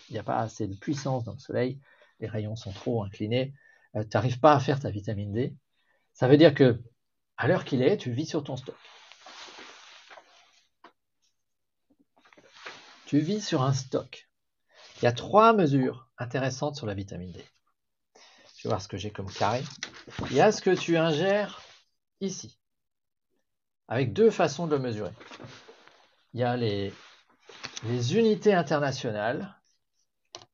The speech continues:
et les microgrammes. On va dire, soit tu fabriques de la vitamine D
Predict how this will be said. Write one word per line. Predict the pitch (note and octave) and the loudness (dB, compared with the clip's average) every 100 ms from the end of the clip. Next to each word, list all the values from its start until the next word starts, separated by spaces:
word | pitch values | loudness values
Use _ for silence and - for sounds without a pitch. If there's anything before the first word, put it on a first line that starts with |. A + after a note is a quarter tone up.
| - | 0
et | D3+ | 2
les | E3 E3 D3+ _ - - _ _ _ | 4 2 0 _ -20 -20 _ _ _
microgrammes. | C3+ G3 A3+ - D3+ A2 - - - - _ _ _ _ _ _ _ _ _ _ - | -4 -2 -4 -2 -2 -2 -6 -10 -20 -20 _ _ _ _ _ _ _ _ _ _ -12
On | C3 | -2
va | C3 | 0
dire, | C3 F#3+ E3 - - - - - - _ _ _ | 0 -2 -4 -10 -20 -20 -20 -20 -20 _ _ _
soit | - | -4
tu | F3 A#2 | -4 -6
fabriques | - F#3+ E3+ D#3+ F3+ C3+ | 0 2 2 0 -2 -4
de | A#2 | -2
la | G#2 | -2
vitamine | A2+ A2+ A2+ A#2+ | -6 -10 -8 -4
D | D3+ F#3 G3 | 0 0 -2